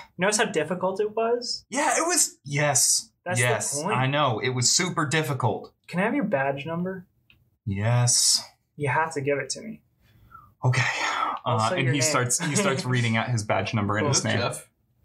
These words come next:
Speaker 2: No.
Speaker 3: Okay.
Speaker 2: No. Different guy.
Speaker 3: Good.
Speaker 1: Okay. Um, and Susanna takes it down.
Speaker 2: Mm-hmm.
Speaker 1: It's like, "All right. Is the rest of your police force also a bunch of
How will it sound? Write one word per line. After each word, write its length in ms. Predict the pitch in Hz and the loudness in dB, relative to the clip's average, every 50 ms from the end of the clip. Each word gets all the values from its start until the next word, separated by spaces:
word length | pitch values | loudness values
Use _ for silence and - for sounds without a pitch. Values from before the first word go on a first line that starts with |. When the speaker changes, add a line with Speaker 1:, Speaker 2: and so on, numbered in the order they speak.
| _ - - - - _ | _ -10 -10 -10 -4 _
Speaker 2:
No. 220 | - 123 - - - - _ - | 0 2 2 0 -4 -8 _ -2
Speaker 3:
Okay. 260 | 123 - 113 104 113 - | -2 0 0 -2 -4 -4
Speaker 2:
No. 180 | - - - - - _ _ _ _ - - | -4 -4 -4 -6 -10 _ _ _ _ -4 -2
Different 220 | 113 - 113 104 | -2 0 0 -2
guy. 160 | - - - - _ _ _ _ | -4 -4 -8 -12 _ _ _ _
Speaker 3:
Good. 200 | - - - 120 - _ _ _ - | -14 -12 -12 -14 -16 _ _ _ -4
Speaker 1:
Okay. 560 | 208 214 208 - 143 139 139 143 143 139 - _ _ _ _ _ _ _ - | -4 -2 -2 -2 -2 -2 -2 -4 -6 -8 -12 _ _ _ _ _ _ _ -4
Um, 560 | 156 151 151 151 151 151 147 147 147 147 - - _ _ _ - | -2 0 0 0 -2 -2 -4 -6 -8 -10 -14 -20 _ _ _ -4
and 360 | 160 160 156 160 156 151 147 - | -2 0 0 0 0 0 0 0
Susanna 360 | - 175 160 165 156 160 160 | 0 0 0 0 0 0 0
takes 220 | - 156 151 - - | -2 -2 -2 -2 -2
it 100 | 156 156 | -4 -4
down. 420 | - 139 139 135 135 143 147 - - _ _ 139 | -4 -2 -2 -2 -4 -4 -6 -10 -14 _ _ 0
Speaker 2:
Mm-hmm. 260 | 135 131 113 110 113 113 - - _ _ | 2 2 2 0 -2 -6 -10 -20 _ _
Speaker 1:
It's 100 | - 156 | -4 -2
like, 280 | 151 147 147 - - _ _ _ _ _ _ _ _ _ _ _ _ - | -2 -2 -2 -6 -12 _ _ _ _ _ _ _ _ _ _ _ _ -6
"All 100 | 170 202 | -2 -2
right. 320 | 208 185 160 160 170 170 - - _ _ _ _ _ _ _ _ - - - - - - - _ - - _ _ _ | 0 0 0 0 -2 -4 -8 -14 _ _ _ _ _ _ _ _ -20 -20 -20 -20 -20 -20 -20 _ -20 -20 _ _ _
Is 140 | 180 175 175 | -2 0 0
the 100 | 202 190 | 2 2
rest 300 | 180 170 180 175 - - | 2 2 0 0 -2 -2
of 200 | 190 180 175 175 - - _ _ _ _ _ _ _ _ - | -2 -2 -2 -6 -8 -16 _ _ _ _ _ _ _ _ -4
your 300 | 170 165 165 160 160 160 | 0 0 2 2 0 -2
police 400 | - 165 165 160 156 156 156 - | -2 0 0 0 0 0 0 -2
force 680 | - - 160 156 156 151 151 139 - - - - - _ - | -2 0 0 2 2 2 2 0 0 0 -2 -2 -4 _ -2
also 440 | 156 147 151 151 - 160 156 151 151 | 0 0 0 0 0 0 0 0 0
a 80 | 151 147 | 0 0
bunch 320 | 147 143 147 143 143 - | -2 -2 -2 -2 -2 0
of 240 | 156 143 139 139 | 0 0 0 -2